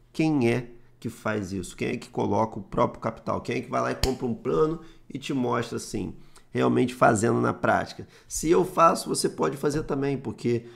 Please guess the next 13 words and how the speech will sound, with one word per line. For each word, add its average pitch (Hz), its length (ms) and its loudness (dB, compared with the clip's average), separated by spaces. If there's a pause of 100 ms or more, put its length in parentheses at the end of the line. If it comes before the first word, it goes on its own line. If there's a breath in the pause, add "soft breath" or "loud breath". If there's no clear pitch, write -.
(200 loud breath)
da 110 80 -2
mesma 147 300 2
forma 135 500 0 (600)
que - 140 0
eu 123 100 4
valorizo 131 480 2
meu 147 140 0
dinheiro, 120 360 0
eu 127 40 -2
sei 156 180 -4
que - 80 -12
você 135 200 -4
valoriza. 104 640 -2